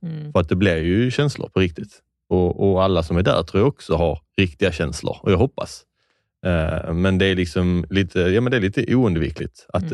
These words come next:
Speaker 2: det skulle vara liksom jättelätt att
Speaker 1: Mm.
Speaker 2: välja.
Speaker 1: Och där vi är just nu i den här veckan, vad har ni för känslor för Julia?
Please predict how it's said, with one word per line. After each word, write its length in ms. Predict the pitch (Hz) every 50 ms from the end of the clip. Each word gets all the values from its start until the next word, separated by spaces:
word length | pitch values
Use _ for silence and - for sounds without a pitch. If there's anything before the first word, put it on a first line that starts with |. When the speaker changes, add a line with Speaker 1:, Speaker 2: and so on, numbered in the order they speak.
| 87
Speaker 2:
det 80 | 87 87
skulle 220 | 85 - - 87
vara 100 | 90 90 87
liksom 380 | 85 85 - - 85 82 82
jättelätt 540 | 92 92 92 82 - - - - - - - _ _ _ _ _ _ -
att 100 | - -
Speaker 1:
Mm. 140 | 87 92 98
Speaker 2:
välja. 220 | 101 92 - - - _ _ _ _ _ _ _ _ _ _
Speaker 1:
Och 100 | - 208
där 160 | 196 233 226 202
vi 80 | 208
är 240 | - 202 208 202 180
just 460 | 143 190 214 294 311 - - - -
nu 260 | 269 254 196 156 143
i 40 | 151
den 120 | 147 147 147
här 120 | 143 143
veckan, 420 | 135 151 - _ - 151 123 156
vad 120 | 180 233 226
har 80 | 233
ni 100 | 240 240
för 100 | 214 -
känslor 360 | - - 247 226 208 - 285 269
för 120 | - 233 -
Julia? 320 | 269 220 - - - 190